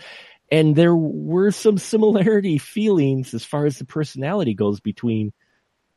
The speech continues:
you know, Ryan Reynolds' Deadpool and Jim Carrey's Mask.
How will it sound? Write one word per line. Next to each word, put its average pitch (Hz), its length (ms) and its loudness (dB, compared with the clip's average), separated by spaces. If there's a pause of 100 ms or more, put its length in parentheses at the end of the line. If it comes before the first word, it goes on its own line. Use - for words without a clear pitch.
(260)
you 127 120 0
know, 107 260 2
Ryan 117 360 2
Reynolds' 117 440 0
Deadpool 127 680 0
and 120 480 -2
Jim 135 260 -8
Carrey's 160 560 -8 (240)
Mask. - 800 -8